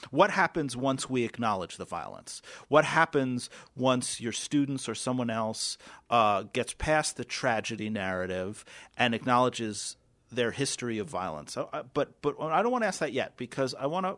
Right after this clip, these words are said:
focus on something you say in your book, actually two different things. Uh, in your introduction, you write that while everyone in North America today knows something about American Indians, it seems that no one really knows much at all about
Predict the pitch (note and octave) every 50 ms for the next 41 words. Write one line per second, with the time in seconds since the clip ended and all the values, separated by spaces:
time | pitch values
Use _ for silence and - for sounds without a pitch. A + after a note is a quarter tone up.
0 | - _ - - - - - E3+ D#3+ D#3+ D#3+ D3+ D3+ C#3 C3 - D3 D#3 D3+ C#3+
1 | - - C#3+ B2+ B2 A#2+ A#2+ - - _ - - - A#2+ C3+ C#3 C#3+ - A#2+ F#2+
2 | F#2 - F#2 F2+ - - F#2+ - C#3 A#2+ A#2+ - C3 A#2 - - - B1+ - -
3 | A#2+ - - - - - - - - - - _ - B2+ B2+ A#2+ A#2 G#2+ G2+ -
4 | _ _ _ _ - - _ - - _ - D3+ F3 F#3 F#3 - D3+ D3 - C3+
5 | C3+ B2+ A#2 - - A#2+ A#2 A#2 A#2 A2+ A2+ A2 A2 A2+ - - A2 F#2+ D2 F#2
6 | A2+ A#2 A#2 A#2+ C3 D3 E3+ F#3 F3 E3+ D#3+ D3+ C#3+ C3+ C3+ C3+ C3 - - B2
7 | B2 A#2+ A#2 A#2 A2+ - A#2 - - A2+ A2+ G#2+ G#2+ G#2+ G#2 G2+ - - - F3+
8 | F#3+ - - D3 A#2+ A#2 G#2 G#2 G2+ - G2 G2+ F#2+ F#2 F#2 - - F2 F2+ F#2
9 | E2+ F2 E2+ E2 E2 F2+ - - - - - - - - A2 - - C#3+ C#3 C3+
10 | - C3 - - C3 C3 C3 D3 D3+ D#3 D#3 C#3+ B2+ B2 A#2+ A#2+ A#2+ A#2 A#2 A2+
11 | A2+ G#2 G#2 G#2+ G#2 F#2+ A2+ A2+ G#2+ - - G#2+ - G2 G#2+ G2+ G#2 G2+ G2 F2
12 | G2 F#2 F#2+ -